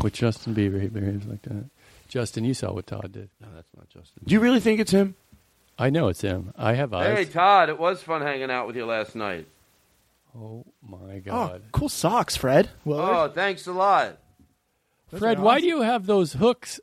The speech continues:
Speaker 1: on the side of your head that look like
Speaker 2: Um,
Speaker 1: they would hook onto someone's ear?
Speaker 2: T M A.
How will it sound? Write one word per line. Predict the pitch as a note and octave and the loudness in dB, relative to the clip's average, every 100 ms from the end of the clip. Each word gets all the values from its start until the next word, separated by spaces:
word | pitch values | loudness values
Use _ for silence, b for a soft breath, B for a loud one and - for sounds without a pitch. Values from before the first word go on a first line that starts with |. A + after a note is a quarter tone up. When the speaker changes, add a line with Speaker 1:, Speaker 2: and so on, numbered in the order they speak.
| - | -6
Speaker 1:
on | D3 C#3+ | -6 -4
the | |
side | C3 D#3 D3+ E3 | -4 -2 0 0
of | C3+ | -2
your | B2 A#2 | -2 -2
head | D3 D3+ A#2 | 0 -2 0
that | A2+ | -2
look | B2 A2+ | -2 0
like | C3 | -2
Speaker 2:
Um, | C#3+ | 0
Speaker 1:
they | B2 | -2
would | A#2+ | -2
hook | C3 B2 | -4 -6
onto | B2 A#2 G2 | -8 -8 -10
someone's | B2 A2 G2 G2+ | -10 -8 -10 -10
ear? | B2 C3+ | -4 -2
Speaker 2:
T | A3 | 4
M | A3+ A3 | 6 6
A. | A3+ A3 G#3 F#3 | 6 6 4 2